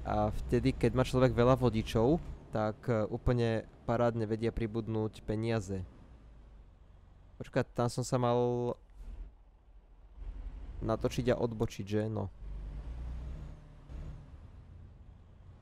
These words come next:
<laughs> Najlepšie otáčanie s kamionom takto cez cestu, no. To v realite vôbec nerobte. <laughs> Ale ako áno, keď sa človek presunie medzi garážami alebo celkovo,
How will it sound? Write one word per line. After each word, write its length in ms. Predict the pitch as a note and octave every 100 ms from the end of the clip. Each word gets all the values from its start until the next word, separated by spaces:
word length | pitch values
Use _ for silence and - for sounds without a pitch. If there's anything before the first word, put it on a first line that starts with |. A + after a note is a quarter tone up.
| - - - -
<laughs> 160 | - D3+ C3+
Najlepšie 480 | B2 B2 - B2+ G2+
otáčanie 520 | - - B2 C#3+ B2 B2
s 120 | -
kamionom 440 | A#2 A2+ A#2 A2+
takto 280 | A2 - B2
cez 160 | - A2+
cestu, 400 | - A2+ - A2+
no. 240 | G#2 G2 - G#2+
To 320 | G2+ G2+ G2
v 80 | G#2+
realite 400 | A2 A2 A2 -
vôbec 240 | G2+ G2+ A2+ A2+
nerobte. 560 | G#2 G#2 - A#2+ C3
<laughs> 40 | C#3+ C#3+ - - - - - - - - - - - - - - - - - -
Ale 160 | G2+ C3
ako 140 | -
áno, 200 | B2 B2+ A#2+
keď 180 | A#2+ C3
sa 80 |
človek 220 | - D3+ -
presunie 560 | A#2+ A#2+ C3+ C3 C3
medzi 240 | A#2+ A2+ B2
garážami 640 | A2+ G#2+ G#2+ G#2+ A#2 A#2+
alebo 240 | G#2+ G#2+
celkovo, 640 | A#2 G#2+ - A2+ A#2 A#2+